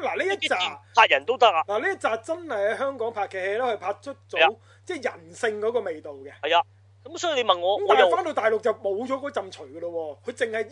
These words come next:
Speaker 1: 要求大場面，要求動作，要求嗰啲爆炸，喂，真係變咗 Michael Bay 㗎喎，佢係。
Speaker 2: 變咗 Michael Bay，事實係。嗱，我估可能係取向啦，我又，嗱，我估 honestly 啦，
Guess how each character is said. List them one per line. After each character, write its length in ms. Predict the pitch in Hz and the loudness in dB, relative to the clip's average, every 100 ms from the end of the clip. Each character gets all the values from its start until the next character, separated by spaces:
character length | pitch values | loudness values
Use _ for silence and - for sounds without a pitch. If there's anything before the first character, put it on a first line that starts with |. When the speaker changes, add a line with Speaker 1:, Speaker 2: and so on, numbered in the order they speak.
| 320 | -8
Speaker 1:
要 60 | 330 | -8
求 300 | - 175 151 _ _ | -8 -8 -8 _ _
大 180 | - 165 | -12 -8
場 200 | 196 160 151 | -8 -10 -14
面， 320 | 156 165 240 _ _ _ | -12 -12 -12 _ _ _
要 220 | 233 285 311 | -10 -8 -8
求 220 | 190 165 | -8 -10
動 280 | 180 180 190 | -10 -12 -6
作， 120 | - 190 | -4 -4
要 160 | 254 294 | -6 -8
求 80 | 302 | -6
嗰 320 | 190 160 190 | -6 -6 -6
啲 160 | 262 - | -8 -8
爆 340 | 190 165 180 | -8 -6 -6
炸， 260 | 185 185 165 - - | -4 -4 -4 -10 -6
喂， 140 | 220 - | -8 -6
真 180 | 294 302 | -8 -4
係 140 | 214 | -6
變 160 | 196 196 | -6 -6
咗 60 | |
Michael 320 | 208 208 202 208 | -4 -4 -2 -4
Bay 260 | 196 190 | -4 -4
㗎 40 | 160 | -6
喎， 180 | 139 | -10
佢 100 | 123 | -14
係。 160 | 131 120 110 101 - | -16 -18 -20 -20 -20
Speaker 2:
變 120 | 123 | -20
咗 40 | |
Michael 180 | 117 101 | -18 -18
Bay， 120 | 98 - | -20 -20
事 140 | - 160 | -14 -8
實 180 | 143 117 | -4 -4
係。 80 | 107 - - | -6 -12 2
嗱， 140 | - 185 | 8 8
我 100 | 254 | 8
估 200 | 269 302 | 2 4
可 160 | 320 | 6
能 100 | 147 | 6
係 60 | 139 | 2
取 300 | 143 151 196 | -2 -4 0
向 220 | 226 160 | 4 4
啦， 100 | 170 | 2
我 220 | 170 170 202 | 2 4 6
又， 120 | 170 | 8
嗱， 160 | 117 | 8
我 140 | 101 160 | 8 6
估 160 | - | 2
honestly 540 | 247 226 202 127 104 107 | 4 6 6 2 -2 0
啦， 120 | 139 | 0